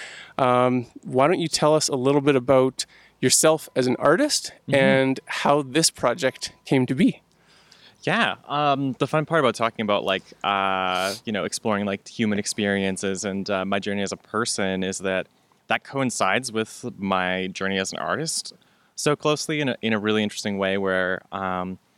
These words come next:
Speaker 2: particularly with the graphic novel series that I work on,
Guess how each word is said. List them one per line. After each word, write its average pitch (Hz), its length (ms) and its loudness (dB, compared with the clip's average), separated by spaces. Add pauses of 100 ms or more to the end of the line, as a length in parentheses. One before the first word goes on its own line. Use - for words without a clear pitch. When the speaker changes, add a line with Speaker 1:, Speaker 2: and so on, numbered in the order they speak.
(380)
Speaker 2:
particularly 131 540 0
with 101 300 0
the 104 80 -8
graphic - 360 -4
novel 90 240 -6
series 131 320 -6
that 135 100 -6
I 135 100 0
work 139 260 -2
on, 151 300 -4